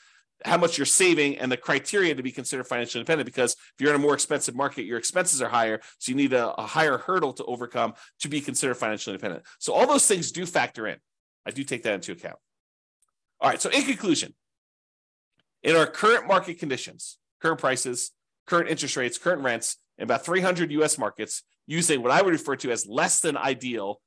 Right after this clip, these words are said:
median price to rent properties, putting twenty percent down tends to outperform investing in stocks in terms of net worth and speed to financial independence. The market does matter, though. In some markets, investing in stocks is faster,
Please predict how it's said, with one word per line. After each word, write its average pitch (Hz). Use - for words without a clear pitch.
median 156
price 131
to 123
rent 117
properties, 95
putting 160
twenty 196
percent 180
down 131
tends 214
to 196
outperform 170
investing 131
in 131
stocks -
in -
terms 117
of 87
net 151
worth 180
and 151
speed 180
to 160
financial 131
independence. -
The 131
market 185
does 160
matter, 123
though. -
In 113
some 254
markets, 147
investing 147
in 156
stocks 127
is 131
faster, 123